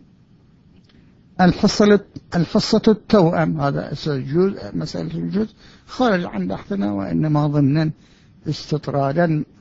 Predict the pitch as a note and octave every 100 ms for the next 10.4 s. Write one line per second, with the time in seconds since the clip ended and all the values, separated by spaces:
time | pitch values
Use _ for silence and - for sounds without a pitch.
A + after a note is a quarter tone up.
0 | _ D3+ B2 C3 B2 A#2+ C3 E3 _ _
1 | _ _ _ _ _ _ _ _ _ _
2 | _ _ _ _ _ _ _ D#3 D3 D3+
3 | F3+ D#3+ D3 E3+ D#3+ D3 C#3+ C3+ - G3
4 | A3 - _ _ _ _ - - - -
5 | D#3 D3+ D#3 E3 F3+ F#3+ G3+ F#3 E3+ D#3+
6 | - G3 - F3 F3 D3+ - D3 B2+ B2
7 | C3+ _ _ _ _ F3 F3 F3+ E3+ F#3
8 | F#3 A#3+ C#4+ C#4+ C4+ A#3 F#3 F3 E3+ -
9 | F#3 E3+ E3 D3+ D3+ D3 C#3+ C#3 C#3 D3
10 | D#3 D#3 D#3